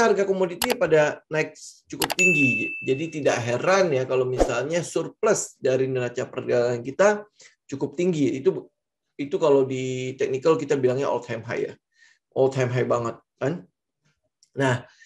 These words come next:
em, dan, dan menurut saya itu sesuatu yang cukup rapuh. Cukup rapuh dalam arti gini, eh, kita kan selalu mengekspor. Nah, itu ya, Bu, eh, Bu Surya ya.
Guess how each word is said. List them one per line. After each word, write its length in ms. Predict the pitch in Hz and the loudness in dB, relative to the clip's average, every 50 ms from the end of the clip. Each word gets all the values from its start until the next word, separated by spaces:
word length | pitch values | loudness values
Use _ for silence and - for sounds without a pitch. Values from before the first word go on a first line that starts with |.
| - - _ _ _ - | -20 -20 _ _ _ 2
em, 640 | - 170 180 185 190 185 185 180 180 180 175 165 - | 4 6 8 8 8 8 6 6 4 2 -2 -6 -2
dan, 320 | - 160 175 180 180 180 175 | 2 4 4 4 4 0 0
dan 160 | 170 190 190 | 2 4 6
menurut 240 | 196 196 190 - - | 6 6 6 4 4
saya 160 | 247 254 233 | 4 4 2
itu 160 | 240 262 247 | 0 -2 -8
sesuatu 480 | - - - 165 - 165 156 151 175 202 | -8 -8 -8 -4 -2 0 0 2 2 2
yang 80 | 175 | 2
cukup 240 | 143 143 131 127 - - 135 | 0 -2 -8 -6 -4 -4 -4
rapuh. 320 | 127 127 - 135 123 - - - _ _ _ _ | -4 -6 -6 -8 -8 -8 -10 -14 _ _ _ _
Cukup 240 | - 147 139 156 156 | -10 -6 -4 -2 2
rapuh 320 | 165 165 160 160 - 208 208 | 2 2 2 2 2 2 2
dalam 240 | 165 170 156 147 | 4 4 2 2
arti 240 | 147 151 147 - 208 185 151 | 2 0 0 -2 -4 -4 -2
gini, 400 | 151 156 151 143 123 107 101 - - | -2 -2 -2 -2 -2 -4 -6 -10 -8
eh, 560 | - 127 127 123 120 117 117 117 117 117 117 117 | -6 -4 -2 -2 -2 -2 -4 -4 -4 -6 -8 -8
kita 240 | - 139 139 175 | -8 -6 -4 -2
kan 160 | 160 175 180 180 | -2 0 -2 -2
selalu 560 | 180 - 147 131 127 147 165 180 160 147 131 | -2 -2 0 2 2 2 2 2 0 -2 -6
mengekspor. 560 | - - 117 - - - - 160 - - - _ _ _ _ | -6 -10 -14 -16 -10 -6 -4 -4 -4 -4 -8 _ _ _ _
Nah, 160 | - 107 104 117 | -6 -4 -4 -4
itu 240 | 131 147 165 143 | -2 0 2 4
ya, 160 | 131 120 117 - - - 113 | 4 4 2 0 -4 -8 -8
Bu, 240 | 120 117 120 - - _ _ _ _ - - | -6 -4 -6 -6 -6 _ _ _ _ -4 -2
eh, 240 | 123 120 120 117 104 | 0 2 2 0 0
Bu 160 | 110 113 117 | -2 -4 -4
Surya 240 | - - 131 135 131 | 0 2 4 6 6
ya. 140 | 123 120 | 4 4